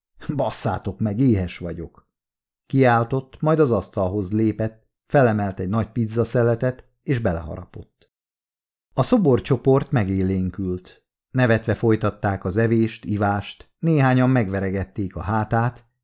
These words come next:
kezébe nyomtak egy dobozos kólát. „Üdv a csapatban, kolléga!” jött innen-onnan. Ő pedig fellélegzett. Úgy tűnik, jól reagálta le a beavatási szertartást.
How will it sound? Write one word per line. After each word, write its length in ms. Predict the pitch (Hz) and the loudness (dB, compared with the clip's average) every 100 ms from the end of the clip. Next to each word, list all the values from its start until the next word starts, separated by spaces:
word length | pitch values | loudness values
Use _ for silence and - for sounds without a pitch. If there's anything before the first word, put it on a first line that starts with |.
| - | 0
kezébe 420 | 131 107 104 101 | 0 4 2 2
nyomtak 420 | 101 101 95 104 | 0 -2 -4 -2
egy 120 | 117 | 0
dobozos 520 | 107 90 90 90 - - | 0 -4 -6 -10 -14 -12
kólát. 640 | 87 87 85 85 - _ _ _ _ _ - | -10 -8 -10 -14 -18 _ _ _ _ _ -6
„Üdv 260 | 170 208 165 | -2 2 2
a 100 | 120 | 4
csapatban, 600 | 156 143 98 95 98 95 | 2 2 0 0 -2 0
kolléga!” 680 | 117 98 90 85 85 _ _ _ _ _ | 0 0 -4 -8 -14 _ _ _ _ _
jött 340 | 107 104 - 110 | -2 -2 -2 0
innen-onnan. 880 | 113 110 113 101 92 92 92 98 _ _ - | 0 2 0 -2 -2 -4 -8 -12 _ _ -2
Ő 180 | 147 139 | 0 2
pedig 280 | 135 139 | 2 2
fellélegzett. 1080 | - 101 92 90 92 92 90 90 90 _ _ _ _ _ - | 0 -2 -2 -4 -4 -8 -10 -10 -12 _ _ _ _ _ -2
Úgy 260 | 156 139 | 0 0
tűnik, 420 | - 135 147 147 | 0 2 2 0
jól 260 | 127 113 98 | 0 2 2
reagálta 600 | 104 98 98 98 95 101 | 0 -2 -2 -2 -2 0
le 140 | 107 | 0
a 80 | 104 | 0
beavatási 720 | 107 92 90 90 - 92 - | -2 -2 -4 -6 -6 -8 -8
szertartást. 1120 | 101 101 92 - 90 - - 92 90 - _ | -8 -6 -8 -8 -10 -10 -12 -12 -12 -18 _